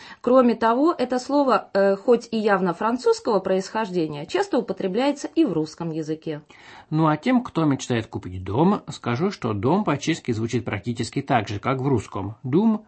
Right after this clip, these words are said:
Speaker 2: домек.
Speaker 1: Можно ещё добавить, что сегодня уже можно купить квартиру и в кредит.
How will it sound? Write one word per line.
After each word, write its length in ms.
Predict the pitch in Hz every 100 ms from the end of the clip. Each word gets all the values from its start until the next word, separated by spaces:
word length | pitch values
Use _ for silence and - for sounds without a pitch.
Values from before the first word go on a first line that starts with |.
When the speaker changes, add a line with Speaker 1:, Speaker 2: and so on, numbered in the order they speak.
| _
Speaker 2:
домек. 480 | 110 104 107 107 - _ _ _ - - - -
Speaker 1:
Можно 280 | 226 240 233
ещё 200 | 226 220
добавить, 480 | 226 247 320 285
что 180 | - 233
сегодня 520 | 220 254 277 370 285 226
уже 220 | 214 247
можно 340 | 226 240 214
купить 360 | 214 202 208 -
квартиру 560 | 196 185 - 269 311
и 200 | - 190
в 120 | 202 -
кредит. 580 | 240 208 165 143 -